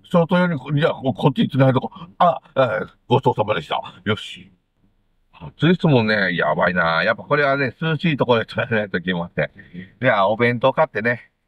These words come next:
うん。あ、そうか、お弁当屋さんとか探そうかな。あー、さあ、とりあえず、ちょっと。あっち、そんな、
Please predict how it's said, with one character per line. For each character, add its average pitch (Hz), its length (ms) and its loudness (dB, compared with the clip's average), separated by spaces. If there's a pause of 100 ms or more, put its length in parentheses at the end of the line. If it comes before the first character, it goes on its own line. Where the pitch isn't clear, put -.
う 95 60 -4
ん。 95 420 -4 (380)
あ、 - 180 -2
そ - 80 -8
う - 20 -8
か、 - 120 0
お - 20 0
弁 165 220 2
当 220 100 2
屋 226 100 2
さ 269 100 0
ん 254 40 0
と 233 80 -6
か - 80 -16
探 143 260 2
そ - 100 -2
う - 20 -2
か - 140 -6
な。 - 140 -10 (720)
あ 123 680 4
ー、 - 540 -20
さ 110 180 2
あ、 - 20 -20 (760)
と 98 100 -2
り 110 100 2
あ - 20 2
え 110 40 -4
ず、 - 60 -12 (100)
ち - 60 -20
ょ - 40 -20
っ - 20 -20
と。 - 160 -20 (3000)
あ - 100 -14
っ 92 80 -20
ち、 85 180 -16 (1120)
そ 107 140 -8
ん - 20 -6
な、 90 140 -6